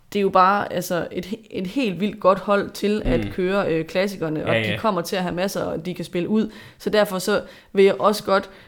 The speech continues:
Speaker 1: øh, lægge hovedet på blokken, øh, og sige, at de kommer
Speaker 2: <laughs>
Speaker 1: til at få en bedre sæson, øh, øh, i år end sidste år, fordi sidste år var helt exceptionelt, at det kunne gå så galt for
Speaker 2: Ja.
Speaker 1: dem, for de har virkelig en god trup til de her løb.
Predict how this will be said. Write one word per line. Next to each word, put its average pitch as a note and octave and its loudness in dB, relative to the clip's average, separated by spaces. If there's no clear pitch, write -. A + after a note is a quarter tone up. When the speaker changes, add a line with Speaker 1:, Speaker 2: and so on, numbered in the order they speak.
Speaker 1:
øh, F#3+ 4
lægge F#3+ -2
hovedet G#3+ 0
på F3 -10
blokken, G3 0
øh, F#3 2
og F3 0
sige, G#3+ 0
at G#3 -2
de - -4
kommer F#3 6
Speaker 2:
<laughs> - -6
Speaker 1:
til G#3+ 6
at G3+ 0
få A3 6
en E3 0
bedre G3 0
sæson, F#3 -2
øh, D#3+ 0
øh, F3+ 0
i F#3 -4
år G#3 2
end E3 -2
sidste G#3 -4
år, F#3 0
fordi F#3 -4
sidste A3 -6
år F3 2
var F3 0
helt G3 -4
exceptionelt, F3 -4
at - -8
det E3+ -2
kunne E3+ -10
gå G3 2
så F3 -10
galt F3 -2
for F3+ -2
Speaker 2:
Ja. F3 2
Speaker 1:
dem, E3 0
for F3+ -6
de E3 -6
har G3 0
virkelig F3 -4
en E3 -4
god F#3+ -2
trup G3 -6
til F3+ -10
de E3+ -6
her E3 -2
løb. D#3+ -2